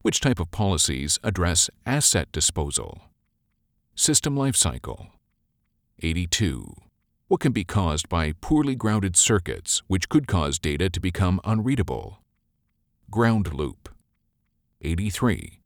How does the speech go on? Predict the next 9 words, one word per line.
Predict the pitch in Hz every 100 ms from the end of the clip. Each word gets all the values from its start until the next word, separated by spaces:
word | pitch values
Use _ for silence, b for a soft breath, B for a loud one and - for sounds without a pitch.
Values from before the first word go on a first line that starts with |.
| _ _ _ -
Which | 139 -
term | - 123
is | 95 82
defined | 87 95 80 76 82 -
as | 101 104
when | 104
static | 98 - 160 143
electricity | 110 98 90 - 135 - 80
charges | 67 92 82 82 87